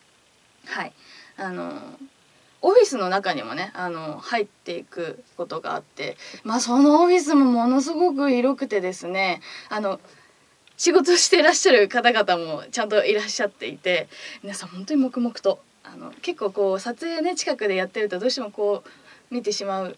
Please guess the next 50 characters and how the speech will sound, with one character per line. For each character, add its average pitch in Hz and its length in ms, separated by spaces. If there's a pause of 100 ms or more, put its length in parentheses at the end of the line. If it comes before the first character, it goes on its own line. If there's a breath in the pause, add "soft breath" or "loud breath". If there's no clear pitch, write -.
(120)
か 202 80
な 208 160
っ 214 40
て 170 140
思 175 180
っ 196 40
た - 120
ん 262 60
で - 60
す - 100
け 196 80
れ 170 80
ど 180 120
も、 175 260 (180 loud breath)
あ 190 140
の、 165 140
全 208 200
然 226 100
皆 220 140
さ 185 80
ん 160 80
黙 156 260
々 190 140
と 175 140
仕 - 140
事 170 200
を 170 60
し - 80
て 180 100
ら 175 80
っ - 40
し - 120
ゃ 175 40
っ - 40
て - 140
い - 60
て、 - 120 (480 loud breath)
「わ 190 80
あ、 - 320 (480 loud breath)
か 185 120
っ - 80
こ 202 140
い 202 40
い」 208 200
と 196 140
思 185 100
い 247 80
な 294 120
が 185 120
ら 185 160